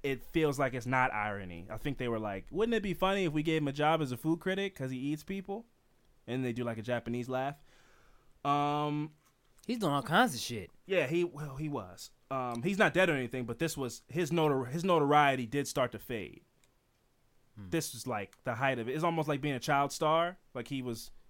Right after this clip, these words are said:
Speaker 1: in the eighties and
Speaker 2: Did he
Speaker 1: nineties.
Speaker 2: eat
Speaker 1: It was
Speaker 2: somebody
Speaker 1: like,
Speaker 2: else?
Speaker 1: "Oh, no."
Speaker 2: Oh, so, but, so what, it, how do you, how do you do this and then just like,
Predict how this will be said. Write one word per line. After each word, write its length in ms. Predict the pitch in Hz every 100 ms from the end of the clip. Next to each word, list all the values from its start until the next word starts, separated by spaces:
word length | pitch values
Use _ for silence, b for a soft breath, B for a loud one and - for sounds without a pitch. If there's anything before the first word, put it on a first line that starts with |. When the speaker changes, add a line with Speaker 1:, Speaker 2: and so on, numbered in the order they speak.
| -
Speaker 1:
in 120 | 127
the 120 | 123
eighties 320 | 135 139 135 123
and 100 | 123
Speaker 2:
Did 40 |
he 60 | 151
Speaker 1:
nineties. 180 | 143 156
Speaker 2:
eat 40 |
Speaker 1:
It 40 | 180
was 60 | 127
Speaker 2:
somebody 180 | 160
Speaker 1:
like, 80 | 151
Speaker 2:
else? 100 | 175
Speaker 1:
"Oh, 460 | 214 240 220 143 - -
no." 240 | 143 - - -
Speaker 2:
Oh, 200 | 143 117 - _
so, 340 | - 175 160 160
but, 360 | 160 160 156 - _ _ _ _ - _ _ _ _ _ _ _ _ _ _ -
so 160 | -
what, 160 | 165 175
it, 80 | 117 107 - B B B B _ _ b b
how 160 | - 320
do 80 | 311
you, 380 | 302 302 277 - - - - - - _ _ _ _ _
how 120 | - 277
do 60 |
you 120 | 269 185
do 220 | 196 214
this 300 | 180 156 156
and 140 | 147
then 140 | 143 131
just 200 | 127 -
like, 320 | 104 87